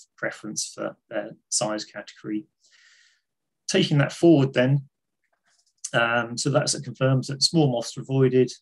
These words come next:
and the medium to large moths are selected, and that's probably because it's easier to catch a few big moths, which gives you a, a big, um, energy gain for limited hunting, whereas small moths would take you much longer to sort of collect enough to get the same amount of energy.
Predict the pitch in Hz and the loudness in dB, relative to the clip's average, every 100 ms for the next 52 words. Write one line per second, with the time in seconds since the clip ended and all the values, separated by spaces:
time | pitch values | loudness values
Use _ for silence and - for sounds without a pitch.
0 | _ 110 107 107 127 120 110 - 113 117 | _ -8 -8 -8 -6 -4 -4 -6 -12 -10
1 | 110 - 110 107 - - 107 101 101 _ | -12 -10 -10 -10 -12 -8 -4 -2 -4 _
2 | _ _ _ - - 165 156 - 104 - | _ _ _ -8 -4 -4 -4 -6 -6 -4
3 | 127 123 - - 110 110 117 113 135 139 | -4 -4 -2 -2 -2 -2 -4 -4 -4 -4
4 | 120 110 104 - 107 - - - 110 107 | -2 -2 -4 -6 -10 -10 -16 -2 2 2
5 | 104 _ - - 113 117 113 - - - | 0 _ -6 -4 -2 -2 -4 -8 -14 -10
6 | - 107 - 107 113 113 - 123 110 _ | -8 -6 -4 -6 -6 -10 -4 -2 -2 _
7 | _ 120 107 101 104 104 127 120 - - | _ -6 -4 -2 -6 -4 -4 -4 -6 -4
8 | 110 110 110 _ _ _ _ - - 110 | -2 -2 -8 _ _ _ _ -8 2 4
9 | 107 107 135 _ - 135 110 - 110 117 | 4 2 -2 _ -4 -2 -2 -6 -6 -6
10 | 110 107 98 - _ _ - 107 107 - | -6 -10 -14 -18 _ _ -6 -2 -2 0
11 | 127 107 104 - - - - - 107 113 | 0 0 -4 -8 -12 -14 -14 -12 -14 -14
12 | - 104 104 98 - 104 104 - 107 - | -10 -10 -10 -10 -10 -10 -12 -16 -18 -12
13 | 110 - 107 104 - - 104 - - 104 | -10 -10 -12 -14 -14 -14 -14 -8 -6 -6
14 | 104 101 98 104 104 104 104 | -8 -14 -12 -14 -14 -16 -18